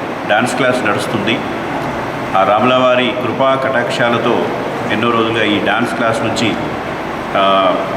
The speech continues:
పిల్లల్ని అద్భుతంగా తయారు చేసి వారందరితోని ఒక మహా నృత్యోత్సవాన్ని నిర్వహిస్తున్నాము.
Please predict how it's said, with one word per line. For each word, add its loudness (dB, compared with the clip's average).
పిల్లల్ని 4
అద్భుతంగా 2
తయారు 2
చేసి 2
వారందరితోని 4
ఒక -2
మహా 2
నృత్యోత్సవాన్ని 2
నిర్వహిస్తున్నాము. 2